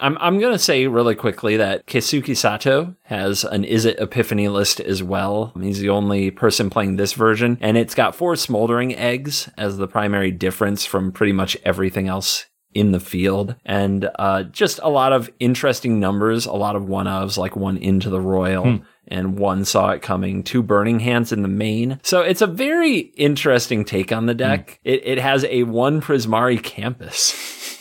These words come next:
Speaker 1: <laughs>
Speaker 2: Wow. All right.
Speaker 1: Yeah, yeah. It, it, it's a funky list. I don't like it nearly as much now that I've seen the Windfall version,
Speaker 2: Mm-hmm.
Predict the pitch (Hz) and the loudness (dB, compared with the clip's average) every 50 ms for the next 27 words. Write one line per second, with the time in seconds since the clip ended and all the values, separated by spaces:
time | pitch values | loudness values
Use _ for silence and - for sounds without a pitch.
0 | - - - - - - 87 87 87 110 117 101 95 92 370 359 339 302 226 - | -18 -20 -20 -18 -10 -6 -4 0 2 2 2 2 2 -2 -4 -6 -4 -4 -4 0
1 | - 98 92 92 98 113 139 123 117 226 - - _ - _ - - 107 110 104 | 0 2 2 4 4 4 2 2 0 -4 -8 -16 _ -20 _ -8 -4 0 0 0
2 | 92 82 80 85 85 80 78 - 98 85 76 - 135 175 190 - 247 262 269 285 | 0 0 -4 -6 -8 -4 -4 -4 -4 -4 -2 0 0 0 -2 -2 -2 -2 0 0
3 | 302 320 320 - 294 - - 180 180 175 156 160 139 120 104 107 104 98 92 - | 0 -2 0 -2 -4 -2 -2 -2 -2 -2 0 0 0 2 2 2 0 0 -2 -4
4 | - - - - - 113 117 139 139 131 127 120 117 117 110 95 101 104 104 107 | -6 -8 -8 -2 -2 0 2 2 0 2 2 0 2 0 -2 -2 0 0 2 2
5 | 110 113 113 110 107 98 104 101 101 104 - - 107 101 95 101 104 104 101 - | 2 2 2 0 -2 -2 -4 -4 -4 -4 -4 -4 -4 -4 -4 -4 -4 -4 -4 -2
6 | - 117 107 101 95 98 98 98 101 104 - 117 110 107 104 110 107 110 107 101 | -2 0 0 0 -2 -2 -4 -4 -4 -2 0 2 2 2 2 2 2 2 4 4
7 | 95 95 - 92 95 95 95 90 | 4 4 2 2 2 0 0 -4